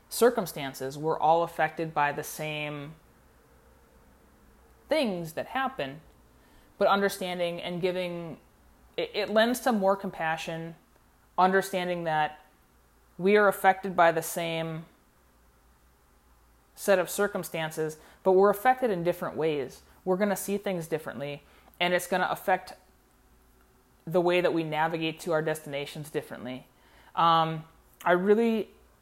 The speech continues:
I really wanna, I really want to explore this idea. Um, I think it is a, an improvement on a,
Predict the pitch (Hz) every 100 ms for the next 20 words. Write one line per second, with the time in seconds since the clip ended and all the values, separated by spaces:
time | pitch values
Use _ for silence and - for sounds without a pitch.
0 | _ _ - 175 185 202 208 208 190 185
1 | 180 175 151 - 170 180 208 202 196 190
2 | - - - 170 170 180 185 185 - 160
3 | 175 180 - 156 151 147 147 185 233 -
4 | - _ _ _ _ 170 165 156 156 160
5 | - _ _ _ _ _ _ - 175 185
6 | 196 190 185 - 170 175 170 170 - 160
7 | 156 156 160 _ _ _ 170 170 160 -
8 | 185 185 202 202 - _ - 156 151 151
9 | 151 - - 156